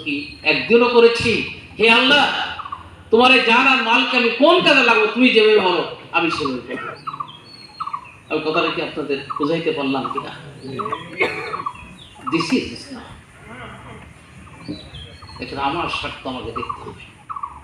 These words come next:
আমরা বড় স্বার্থপর, একজন মুমিন বান্দা বড় স্বার্থপর। খারাপ লাগছে, আমরা তো নিঃস্বার্থে কাজ করি। আমি স্বার্থপর কেন হইলাম?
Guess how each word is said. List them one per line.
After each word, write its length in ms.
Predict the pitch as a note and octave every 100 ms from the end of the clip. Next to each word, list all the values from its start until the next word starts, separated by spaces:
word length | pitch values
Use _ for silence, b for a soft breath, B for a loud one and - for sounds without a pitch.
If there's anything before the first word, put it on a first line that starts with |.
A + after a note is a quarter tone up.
| - - - - - - - - - - -
আমরা 220 | - B3+ D#4
বড় 160 | E4
স্বার্থপর, 640 | - C#4+ D4 D#4+ F#3 - -
একজন 320 | F#3+ A#3 A#3
মুমিন 280 | C#4 D#4 C#4
বান্দা 220 | B3+ B3+
বড় 200 | A#3+ A#3+
স্বার্থপর। 520 | D4 D#4 - - A#3 - - - - - - - - -
খারাপ 240 | F3 F3
লাগছে, 340 | C#3+ C3+ - A2+ - - - - - - - - -
আমরা 220 | C4+ D4+
তো 60 | D4+
নিঃস্বার্থে 460 | C#4 - C#4+ -
কাজ 240 | A3 F3 -
করি। 160 | D3 B2 - - -
আমি 140 | B3+ D#4+
স্বার্থপর 460 | B3+ C#4 C#4+ B3
কেন 220 | F#3+ D#3+
হইলাম? 240 | D#3 C3+